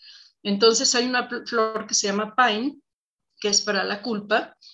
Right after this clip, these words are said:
y, este, y esa nos ayuda a liberarnos y a ser menos duros con nosotros mismos.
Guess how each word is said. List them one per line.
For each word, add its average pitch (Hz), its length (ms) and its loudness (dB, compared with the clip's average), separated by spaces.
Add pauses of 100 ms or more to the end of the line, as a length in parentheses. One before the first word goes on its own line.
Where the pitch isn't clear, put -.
(280)
y, 196 220 0
este, - 800 -2 (160)
y 208 280 0
esa 269 280 4
nos 247 280 2
ayuda 208 600 -8
a 185 80 -10
liberarnos 180 800 -4
y 185 80 -2
a 190 80 0
ser 208 340 0
menos 233 640 2
duros 233 420 -8
con 202 140 -6
nosotros 151 420 -10
mismos. - 560 -8